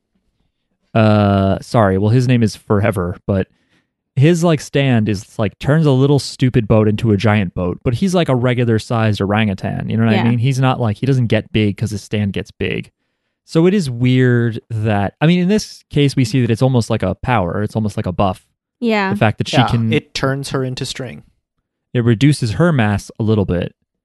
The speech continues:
Speaker 1: but it is weird.
Speaker 2: We've just never, I, we hadn't seen that in previous episodes. Um, and, like, they refer to the string power,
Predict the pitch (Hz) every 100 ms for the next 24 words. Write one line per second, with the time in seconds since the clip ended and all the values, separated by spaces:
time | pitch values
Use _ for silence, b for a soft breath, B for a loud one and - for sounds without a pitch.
0 | _ _ _ - 123 113 107 104 _ _
1 | _ _ _ _ _ 170 190 127 113 95
2 | 90 247 247 294 269 233 226 - 208 247
3 | 302 311 - 269 294 220 202 202 196 190
4 | 190 202 233 - 170 - 190 - _ _
5 | 202 185 180 180 - 202 208 208 196 -
6 | _ _ _ _ 240 262 262 311 320 339
7 | 262 220 220 - 220 220 214 214 196 185
8 | 175